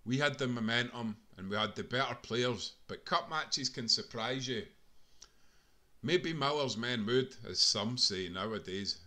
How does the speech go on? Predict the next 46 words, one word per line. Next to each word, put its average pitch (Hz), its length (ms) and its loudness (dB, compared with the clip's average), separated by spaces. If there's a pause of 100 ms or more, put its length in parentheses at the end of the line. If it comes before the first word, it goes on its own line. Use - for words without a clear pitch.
(220)
do 123 200 4
a 113 60 4
Hibs 110 640 0 (200)
and 95 220 -10
blow 123 300 0
it. 113 100 -2 (1160)
It 104 140 -10
was 104 140 -4
all 151 200 4
down 143 340 2
to 117 100 -4
ninety 147 360 -2
minutes 139 340 0
of 113 80 -6
football 120 540 -4
in 110 120 -2
which 104 320 -4
anything 120 440 -4
could - 220 -12
happen. 98 440 -4 (1300)
Hibs 160 240 0
made 170 260 -2
two 170 180 2
changes 147 520 2
to - 160 -8
the 107 100 -2
side 123 360 4
that 107 120 -4
had 92 180 -10
beaten 117 320 0
Rangers 117 460 -2
in 98 120 -4
the 98 80 -4
semi-final. 117 840 0 (1300)
Gareth 139 400 4
Evans 131 380 2
played 123 320 0
from 110 240 -4
the 101 80 -8
start 120 500 2
in 101 100 -8
place 107 320 0
of 101 140 -6
the 101 160 -2
injured 104 320 -6
Mark 104 240 -2